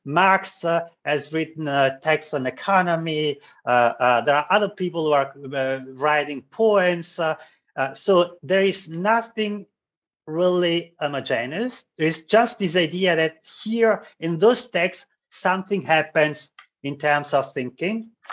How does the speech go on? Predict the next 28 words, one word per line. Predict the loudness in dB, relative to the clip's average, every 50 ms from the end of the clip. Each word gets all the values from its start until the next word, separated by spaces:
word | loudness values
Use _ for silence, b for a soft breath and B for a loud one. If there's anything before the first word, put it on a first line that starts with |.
| B B _
But | 0 0 2 0
this | 0 0 2 0
is, | -4 -4 -6 -10 -14 -14 -6 0
I | 0 2
mean, | 2 2 0 -2 -2 0
you | 2 2 2
can | 2 2 2 2 2
see, | 0 -4 -4 -2 0 0 0 0 0
you | 2 2 2
can | 2 2 0 0
say | 0 -2 0 2 2 2
that | 4 2 2 2 0 -6 _
even | 0 0 0 2 0 -2 -2 0 0
of, | 0 -2 -2 -4 -6 0
uh, | 2 2 2 2
work | 2 2 2 4 2 2 0
of | -6 -6 -2
Darwin. | -2 0 0 0 0 -2 -8 -14 -16 -16
So, | -16 -8 -6 -4 -4
I | -4 -4 -4
mean, | -4 -6 -6 -8 -8 -2
even | 0 2 2 4 2 2
in | 2 0 -2
The | 0 0 2
Origin | 2 2 2 0 -2 -4
of | -4 -6 -6 _
the | -10 -10
Species, | -8 -4 -4 -4 -2 -2 -4 -6 -6